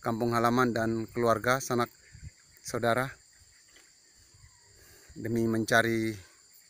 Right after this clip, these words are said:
atau meniti masa depan mereka di negeri orang yang cukup jauh, ya. Kita lihat, ya, sangat jauh sekali. Boleh dilihat, berada di tengah-tengah belantara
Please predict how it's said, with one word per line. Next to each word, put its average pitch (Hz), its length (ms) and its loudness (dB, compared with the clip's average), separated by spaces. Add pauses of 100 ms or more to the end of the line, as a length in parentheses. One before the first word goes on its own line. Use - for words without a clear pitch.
(120)
atau 117 240 -4
meniti 113 400 0
masa 110 240 -2
depan 110 240 -4
mereka 107 480 -4 (800)
di 110 160 -2
negeri 107 320 -2
orang 104 240 0
yang 104 180 -6 (600)
cukup 113 240 -10
jauh, 120 400 2
ya. 135 80 -8 (960)
Kita 117 160 -4
lihat, 123 320 2
ya, 131 160 0
sangat 120 320 -4
jauh 120 160 0
sekali. 123 320 -2 (1800)
Boleh 110 240 -6
dilihat, 113 320 -4 (1120)
berada 117 240 0
di 113 160 -4
tengah-tengah 120 480 -2 (960)
belantara 117 640 0